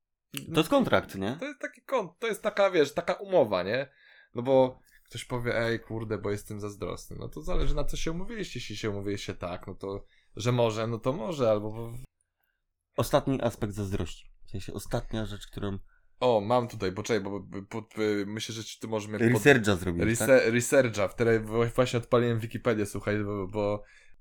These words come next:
Speaker 2: chorobliwa zazdrość wiąże się z brakiem zaufania,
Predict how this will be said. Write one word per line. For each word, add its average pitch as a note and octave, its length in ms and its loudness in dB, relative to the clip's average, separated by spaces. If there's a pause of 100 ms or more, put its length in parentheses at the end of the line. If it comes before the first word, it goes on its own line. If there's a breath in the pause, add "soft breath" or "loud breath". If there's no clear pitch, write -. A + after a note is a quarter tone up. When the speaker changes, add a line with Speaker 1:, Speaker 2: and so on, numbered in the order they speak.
(180)
Speaker 2:
chorobliwa A#2+ 600 2
zazdrość A#2+ 540 0
wiąże B2 360 0
się A2 160 -4
z G#2+ 80 -10
brakiem A2 560 0
zaufania, A#2+ 720 -2